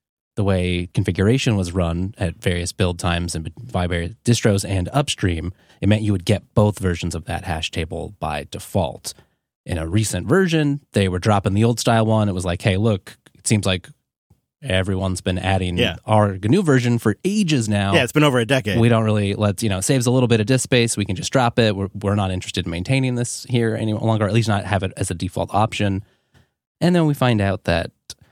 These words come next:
Speaker 1: yeah, it turns out some things were still using it.
Speaker 2: Yeah, uh, specifically Vidya games, probably other ones too, though. We know about a library that was broken that also involves graphics, but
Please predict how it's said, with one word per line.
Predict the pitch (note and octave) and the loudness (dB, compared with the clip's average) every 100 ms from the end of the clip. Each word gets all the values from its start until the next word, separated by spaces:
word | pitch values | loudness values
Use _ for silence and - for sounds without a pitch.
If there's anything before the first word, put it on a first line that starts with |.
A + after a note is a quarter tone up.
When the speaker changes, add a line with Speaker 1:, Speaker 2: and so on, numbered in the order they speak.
| - _ _ _ - | -20 _ _ _ -12
Speaker 1:
yeah, | A2 | -10
it | |
turns | - G#2 F#2 | -8 -6 -6
out | E2+ | -6
some | D#2+ | -8
things | C#2+ - - | -10 -12 -10
were | - | -8
still | - - | -10 -12
using | - - | -14 -14
it. | - - _ _ _ B3+ | -14 -20 _ _ _ 0
Speaker 2:
Yeah, | A3+ C3+ B2 | 2 2 0
uh, | C#3 | -2
specifically | C#3 E3+ A3 F3 C3+ | -2 0 0 2 2
Vidya | B2 C3+ A#2+ | 2 2 2
games, | A#2+ C3 C3+ - | 2 2 0 -2
probably | F3+ F#3 C#3+ | 2 2 2
other | B2 B2 | 2 0
ones | A#2+ A#2+ A#2 | 0 -2 -2
too, | - B2 | -2 0
though. | A2+ A#2 | 2 0
We | B2+ | 2
know | C#3 C#3 | 2 2
about | B2 A2+ | 2 0
a | |
library | A#2 A#2+ B2 B2 A#2 A#2 | 0 0 0 0 0 0
that | A2 | -2
was | A#2 G2+ | -4 -4
broken | A2+ A2 - G#2+ | -2 -2 -2 -4
that | G#2 | -2
also | G#2 G#2 G#2 | -2 -2 -4
involves | F#2+ F#2+ F2+ | -4 -4 -6
graphics, | - F#2+ F#2 F2+ - - | -4 -4 -4 -8 -10 -8
but | F#2+ | -6